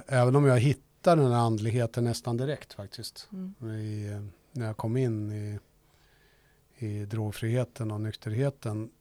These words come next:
Speaker 1: så har jag sökt en massa och läst en massa. Jag vet inte hur många böcker jag har läst. <laughs> Eh, Eckhart Tolle och Deepak Chopra och,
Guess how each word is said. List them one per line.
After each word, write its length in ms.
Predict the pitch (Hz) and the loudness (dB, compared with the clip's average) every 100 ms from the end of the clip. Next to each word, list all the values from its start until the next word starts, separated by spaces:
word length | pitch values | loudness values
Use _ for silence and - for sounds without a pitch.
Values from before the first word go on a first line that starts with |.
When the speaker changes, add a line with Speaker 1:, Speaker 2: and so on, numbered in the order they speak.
| _ | _
Speaker 1:
så 220 | - - 113 110 107 107 | -10 -4 -2 -2 -4 -4
har 80 | 113 | -2
jag 640 | 110 107 104 104 104 101 101 _ _ _ _ _ _ _ _ _ _ _ | -2 -2 -4 -4 -6 -6 -10 _ _ _ _ _ _ _ _ _ _ _
sökt 500 | - - 160 131 - | -6 0 2 0 -4
en 60 | 117 | -8
massa 240 | 104 - | -6 -6
och 80 | 110 | -4
läst 360 | 110 143 120 - | 0 0 -2 -6
en 80 | 104 | -10
massa. 340 | 104 - 113 - _ _ _ | -10 -12 -14 -20 _ _ _
Jag 140 | - 110 | -8 -4
vet 80 | 113 | -4
inte 180 | 107 | -2
hur 100 | 117 | 0
många 400 | 135 117 113 107 | 0 0 -2 -4
böcker 400 | 104 107 - - | -6 -8 -8 -8
jag 100 | 107 107 | -6 -6
har 40 | |
läst. 440 | 107 104 - - - | -6 -8 -12 -18 -8
<laughs> 160 | 123 107 _ _ _ - - - - _ | -6 -6 _ _ _ -20 -20 -20 -20 _
Eh, 560 | 113 107 107 104 107 107 98 _ _ _ _ | -8 -6 -6 -8 -8 -10 -12 _ _ _ _
Eckhart 300 | 120 - 110 | -10 -6 -4
Tolle 500 | 117 113 107 110 107 | -2 -2 -2 -4 -4
och 420 | 104 104 104 104 | -4 -6 -6 -8
Deepak 320 | 104 113 117 - | -6 -4 -4 -4
Chopra 680 | 113 110 - 110 107 107 | -4 -4 -6 -4 -2 -2
och, 300 | 104 104 101 | -4 -4 -6